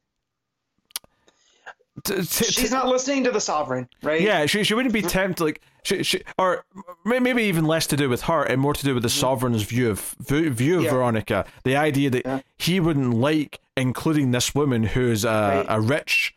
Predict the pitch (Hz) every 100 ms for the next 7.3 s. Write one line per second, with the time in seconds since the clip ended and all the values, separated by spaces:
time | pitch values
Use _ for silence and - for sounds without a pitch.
0 | - - 135 - 139 139 - 123 113 147
1 | 135 120 - 117 101 98 113 - 107 -
2 | 135 135 135 127 113 120 113 120 117 120
3 | 110 117 113 113 101 104 120 120 - 107
4 | - - - 107 87 - _ _ _ _
5 | _ 139 135 127 120 120 117 120 120 127
6 | - - - _ - 110 104 110 107 104
7 | - 98 92